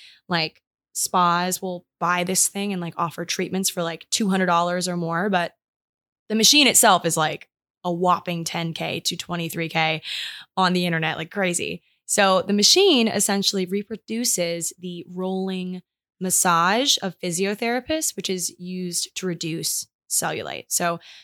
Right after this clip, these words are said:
kinda taking that rolling pin that Vogue prescribed up a notch. So in that Vice article that I was talking about earlier, they actually interviewed a biologist that had experience with this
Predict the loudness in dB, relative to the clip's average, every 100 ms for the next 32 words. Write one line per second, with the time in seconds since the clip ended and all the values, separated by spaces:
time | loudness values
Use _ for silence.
0 | -20 _ 2 4 4 2 0 2 2 2
1 | 2 0 0 0 -2 -2 -2 0 -2 -2
2 | -2 -2 -4 -10 _ -6 -2 2 2 2
3 | -2 -8 -8 -4 -2 -2 -4 -4 -6 -8
4 | _ _ _ 2 6 8 8 6 6 6
5 | 6 4 4 2 -2 -2 -2 -2 -2 -4
6 | -6 -4 -2 0 2 4 6 6 4 4
7 | 4 4 2 2 4 4 4 4 2 2
8 | 0 0 2 2 2 0 -2 0 0 -2
9 | -12 -4 0 2 0 -2 -6 -4 -2 -2
10 | -2 0 2 2 2 0 -4 -4 -4 -2
11 | 0 0 -4